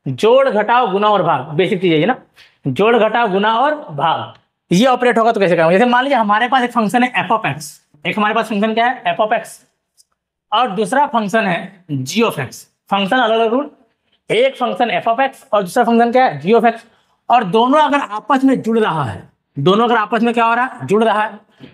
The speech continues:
और अगर हमें उसका differentiation करना पड़ जाए, हमें अगर क्या कर जाना पड़ जाए? उसका differentiation,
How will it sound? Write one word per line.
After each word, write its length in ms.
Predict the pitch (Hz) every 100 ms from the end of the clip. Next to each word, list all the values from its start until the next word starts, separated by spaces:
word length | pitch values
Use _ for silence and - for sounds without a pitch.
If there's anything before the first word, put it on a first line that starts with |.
| _
और 140 | 247 262
अगर 200 | 262 285
हमें 280 | 254 254 285
उसका 400 | 202 180 - 196
differentiation 680 | 196 196 214 196 202 220
करना 300 | 202 165 175
पड़ 180 | 151 151
जाए, 380 | 143 170 151 - - _
हमें 180 | 160 190
अगर 180 | 202 190
क्या 160 | 226
कर 120 | 233 247
जाना 200 | 240 240
पड़ 140 | 226
जाए? 120 | 214
उसका 260 | 165 - 214
differentiation, 520 | 175 170 151 151 247